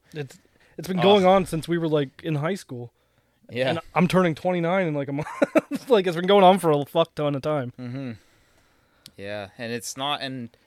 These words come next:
Speaker 1: It doesn't,
Speaker 2: like I
Speaker 1: it's
Speaker 2: said,
Speaker 1: not
Speaker 2: there's
Speaker 1: ending
Speaker 2: so much,
Speaker 1: anytime
Speaker 2: yeah,
Speaker 1: soon.
Speaker 2: and there's so much to go, there's so much more stories to tell, and
Speaker 1: Well, that's what I mean. Like, think about all the stories they've made up on their own, or,
Speaker 2: <laughs>
Speaker 1: like, grabbed from a comic and then mixed it with this comic, kinda like the same, like,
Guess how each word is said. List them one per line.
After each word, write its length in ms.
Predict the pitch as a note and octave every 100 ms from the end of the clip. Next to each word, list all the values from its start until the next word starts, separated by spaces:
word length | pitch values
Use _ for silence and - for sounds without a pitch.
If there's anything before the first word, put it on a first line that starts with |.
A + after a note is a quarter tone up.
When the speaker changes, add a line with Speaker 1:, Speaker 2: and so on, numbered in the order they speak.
| _ _ D3
Speaker 1:
It 80 |
doesn't, 280 | D3+ F3+ E3+
Speaker 2:
like 100 | C#3
I 20 |
Speaker 1:
it's 80 | D3+
Speaker 2:
said, 80 | F#3+
Speaker 1:
not 60 | F3
Speaker 2:
there's 140 | F#3
Speaker 1:
ending 140 | E3
Speaker 2:
so 20 | D#3+
much, 160 | D#3
Speaker 1:
anytime 140 | D3+ D3+
Speaker 2:
yeah, 80 | C3+
Speaker 1:
soon. 60 | C#3
Speaker 2:
and 80 |
there's 120 | C3 -
so 160 | D#3
much 240 | D3+ C#3+ -
to 60 |
go, 180 | A#2 A#2+
there's 140 | A#2
so 100 | -
much 160 | C#3 -
more 140 | B2+
stories 360 | A#2 - G#2+ G2+
to 60 | G2
tell, 340 | - F#2+ G2
and 180 | F#2 F2 _ _ _ _ _ _ -
Speaker 1:
Well, 80 |
that's 60 | A3+
what 80 | G3+
I 20 |
mean. 160 | A3+ F#3
Like, 140 | D3+
think 160 | G#3+ G#3+
about 180 | G#3+
all 120 | F#3+ F#3
the 60 |
stories 280 | - F3 D#3+
they've 180 | D3 D3+
made 160 | D#3+ D3
up 140 | D#3
on 80 | D3+
their 120 | C#3
own, 200 | C#3 D#3+
or, 80 | D3
Speaker 2:
<laughs> 0 |
Speaker 1:
like, 260 | C#3+ C#3 - _ _ -
grabbed 320 | D3 D3+ C#3+
from 120 | D#3
a 60 | D3
comic 380 | C#3 D3 D3+ C#3+
and 100 | C#3
then 140 | C#3
mixed 240 | D3 -
it 40 | D3
with 140 | C#3
this 160 | D3+ D3
comic, 420 | D#3+ D3+ D3+ C#3+
kinda 240 | D3 C#3+
like 200 | C#3+ C3+
the 60 | C3+
same, 200 | - C#3+
like, 140 | C#3